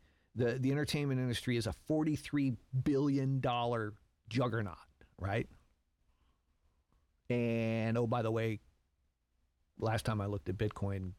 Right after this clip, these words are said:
the total valuation was, like, four hundred and fifty-six trillion. There's forty-four million paying subscribers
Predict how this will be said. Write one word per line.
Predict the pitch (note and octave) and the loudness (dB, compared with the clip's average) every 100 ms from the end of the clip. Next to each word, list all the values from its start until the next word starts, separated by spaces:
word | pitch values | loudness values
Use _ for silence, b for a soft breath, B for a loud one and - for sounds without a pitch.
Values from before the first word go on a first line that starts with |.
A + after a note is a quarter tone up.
| - | -6
the | - | -4
total | - A2+ G#2 | 0 0 0
valuation | A#2 G2 G2 G2 - G#2+ | 0 0 -2 -4 -4 -4
was, | G2 F#2+ | -4 -6
like, | F#2+ - | -6 -6
four | G#2+ G2 | -4 -2
hundred | F#2+ F#2+ | -2 -4
and | G2 | -6
fifty-six | F#2 - D#2+ D#2+ - | -6 -6 -6 -6 -6
trillion. | - E2+ D2 D2+ _ _ _ _ _ _ _ _ _ _ _ _ _ _ _ _ _ _ _ _ _ _ _ _ _ _ _ | -6 -6 -8 -14 _ _ _ _ _ _ _ _ _ _ _ _ _ _ _ _ _ _ _ _ _ _ _ _ _ _ _
There's | A#2 - | -2 -2
forty-four | - C3+ C#3 - D3 C3+ C3 | 0 0 0 0 0 2 2
million | B2+ B2 A#2+ A#2+ A2+ - | 2 0 0 0 -2 -2
paying | C3 C3 A#2+ A#2+ | -4 -2 0 -2
subscribers | A2+ A2+ G2 - - C3+ D3 D3 A2+ A2+ B2 - | -2 -2 -2 -4 -2 0 0 0 -2 -4 -6 -6